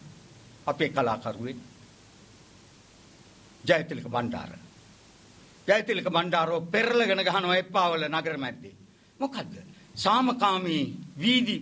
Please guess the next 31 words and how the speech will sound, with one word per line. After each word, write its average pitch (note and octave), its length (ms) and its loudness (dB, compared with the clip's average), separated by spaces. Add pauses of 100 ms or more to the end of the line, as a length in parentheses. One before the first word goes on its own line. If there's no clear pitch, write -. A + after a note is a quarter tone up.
(160)
රැලියක් G3 440 2
පැවැත්වීම. B2+ 560 -2 (880)
ඒ F3 80 4
ගහන F#3 320 2
උන් F#3+ 180 -2
ගහන G3+ 260 2
විදිය D#3+ 280 -2
YouTube D3+ 480 -4
එකේ C#3+ 140 -2
තියෙනවා D#3+ 320 -2
බලන්න. F3+ 320 2
කියන B3+ 280 2 (200)
තඩි B3 320 2
කුණුහරුප. B3 640 0 (1400)
අපි F#3+ 200 -2
මේ G3 140 2
රටේ F3+ 280 2
ඉපදුනේ G3+ 480 0
උන්ගෙන් G#3 360 -2
කුණුහරුප B3 480 0
අහන්නද? C#3 360 -6 (560)
පිස්තෝලේ G#3 460 2
බඩට G3 340 0
තියලා F3+ 240 2
කියන B3 280 -2
ටික B3+ 240 -6 (1300)
ඊට F3+ 120 2
පස්සේ F#3 260 2
ජයතිලක G3 480 0
බිම G3 300 0
වැටිලා F#3 500 2